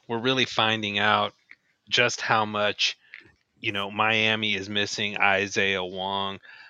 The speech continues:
Um, I mean, when they needed a basket, <clears throat> you know, the last few years, I mean, you always could count on Isaiah Wong.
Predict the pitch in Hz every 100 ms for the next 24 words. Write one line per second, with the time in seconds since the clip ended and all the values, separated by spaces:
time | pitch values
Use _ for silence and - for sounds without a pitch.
0 | - - 104 98 92 92 _ _ - 113
1 | 104 101 110 139 156 139 131 123 107 107
2 | 104 104 - 95 - _ - - _ _
3 | _ _ _ _ - 120 107 104 104 107
4 | 113 - - - - _ _ _ _ _
5 | _ - 135 120 113 113 117 110 101 98
6 | - - - 104 104 120 - 123 123 127
7 | - 123 - 123 107 104 101 107 113 113
8 | 107 107 107 104 101 101 101